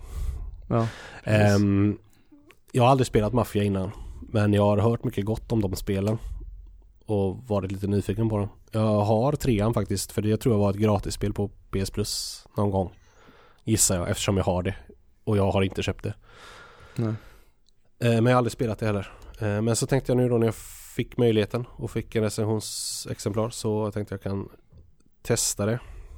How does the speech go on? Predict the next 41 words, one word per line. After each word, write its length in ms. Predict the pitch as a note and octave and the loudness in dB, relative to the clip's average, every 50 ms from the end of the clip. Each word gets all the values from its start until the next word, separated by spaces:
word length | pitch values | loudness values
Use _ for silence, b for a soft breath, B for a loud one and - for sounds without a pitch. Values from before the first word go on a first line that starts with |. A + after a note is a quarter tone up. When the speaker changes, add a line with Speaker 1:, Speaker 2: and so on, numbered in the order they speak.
| B B B B - - - | B B B B -18 -8 -2
Speaker 2:
Ehm, 680 | G#2+ G2+ G2+ G2+ G2+ G2+ G#2 G#2 G#2 G#2 G#2 G#2+ - - _ _ _ _ _ _ _ _ _ _ _ _ _ _ _ _ _ _ _ _ _ _ _ _ _ _ _ - | 0 2 4 4 4 4 4 2 2 2 2 0 -2 -4 _ _ _ _ _ _ _ _ _ _ _ _ _ _ _ _ _ _ _ _ _ _ _ _ _ _ _ -8
och 120 | - A2 | -6 -2
detta 240 | A#2 A#2 - - A#2+ | -2 -2 0 2 2
är 40 | C3 | 4
ju, 280 | C3 A#2+ A2 G#2+ G#2 G#2+ - | 6 6 6 4 4 2 0
alltså 280 | A2+ - A#2 G#2+ G#2 | -2 0 2 2 2
Mafia 520 | G#2 G#2+ A2 G#2 - - - - A2+ A2 G#2+ | 2 2 0 0 -2 -6 -4 -2 -2 0 0
är 40 | A#2 A2+ G#2+ | 2 2 2
ju 160 | G#2 G2+ G2 G#2 | 4 4 4 4
lite 320 | G#2+ G#2 G2+ - - G2 | 4 2 0 -2 -6 -6
som 440 | - - G#2 F#2+ F#2+ F#2+ F#2 F#2 F#2+ | -4 -2 -2 -2 -2 -2 -2 -2 -4
ett, 440 | F#2 F2 F#2+ - - - - - G2+ | -4 -4 -6 -8 -10 -14 -10 -6 -4
eh, 380 | F#2 F#2 F#2 F2+ F2+ F#2+ F#2+ b b b b b b b b b b b b b b b b b _ - _ _ - - | -2 -2 -2 -2 -2 -2 -4 b b b b b b b b b b b b b b b b b _ -20 _ _ -10 -4
G 160 | - G#2 F#2+ | -2 -2 -2
T 240 | - - - A2+ G#2+ | -2 -2 0 2 4
A 240 | G#2 G#2+ B2 D3 D#3+ - - - | 4 4 2 2 0 -4 -6 -6
kan 120 | - B2 A#2+ | -4 -2 0
man 100 | B2 A#2+ | 0 0
väl 80 | A#2+ | 0
säga. 220 | A#2+ B2+ A#2 B2+ D3 b b b b b b b b b b b b b b b b b b b b b b b b | 2 2 0 0 -2 b b b b b b b b b b b b b b b b b b b b b b b b
Det 80 | A2 | -2
är 40 | A2 | 2
ganska 220 | A2+ A2+ A2 A2 A2+ | 2 4 4 4 2
Speaker 1:
Mm. 140 | G#2+ G#2+ | 2 2
Speaker 2:
likt 260 | A#2+ C#3 - - - - | 0 -2 -4 -6 -6 -4
Speaker 1:
Jag 120 | B2 - | -2 2
tänker 320 | - B2 A2+ A2 - A#2 | 2 2 2 2 2 2
mig 80 | A2 G#2 | 2 2
också 200 | G2+ - - A2+ | 2 2 2 2
det. 60 | A2 G#2 | 2 4
Speaker 2:
G 40 | |
T 80 | A2 A#2 G#2+ | 4 2 2
A 140 | G#2 G2 F#2+ | 2 0 -2
fem, 400 | - - G#2+ G2+ A2 C3 C#3 B B B B - | -2 -2 0 0 0 -2 -4 B B B B -6
eller 220 | A#2+ A2+ A2+ A2 G#2+ G#2 F#2+ G2 G#2+ | -2 0 0 0 0 0 -2 -4 -4
ja, 220 | G#2+ G#2+ G2+ - - - | -2 -2 -2 -2 -4 -8
ja, 200 | - G2+ F#2 - - | -6 -6 -6 -4 -4
G 80 | - F#2 | -6 -4
T 140 | - - | 0 0
A 180 | G2 F#2+ G#2+ A2+ | 2 2 4 2
överhuvudtaget. 540 | G#2+ G#2 G#2+ G#2 G2 - G2 F#2+ G#2+ - - | 4 4 4 4 4 4 2 2 2 -2 -6